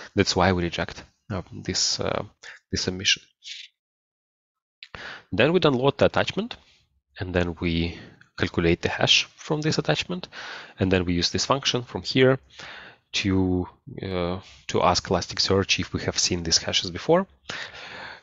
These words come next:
If we did, then we reject the assignment, saying that this is a duplicate of another submission, right? And if, uh, none of this is true, uh,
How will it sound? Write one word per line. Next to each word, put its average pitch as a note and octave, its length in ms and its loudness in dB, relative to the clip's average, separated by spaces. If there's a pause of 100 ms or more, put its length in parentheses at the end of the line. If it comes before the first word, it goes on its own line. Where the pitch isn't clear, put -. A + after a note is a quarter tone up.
If F#2+ 300 -2
we G2 420 6 (240)
did, C3+ 300 6 (240)
then G2 400 4
we F2 140 -2
reject E2+ 340 -4
the - 100 -4
assignment, C#3 540 2 (300)
saying F#2+ 460 6
that E2+ 380 4
this F#2+ 160 0
is F#2 140 0
a F2 40 -10
duplicate E2+ 440 -4
of F2 120 -8
another E2 260 -6
submission, - 440 -4 (800)
right? - 160 0 (520)
And B2 300 4
if, A2+ 320 2
uh, A2 360 8 (260)
none G#2 160 4
of G2 120 0
this - 260 0
is - 580 -2
true, A3+ 220 2 (760)
uh, E2 240 -4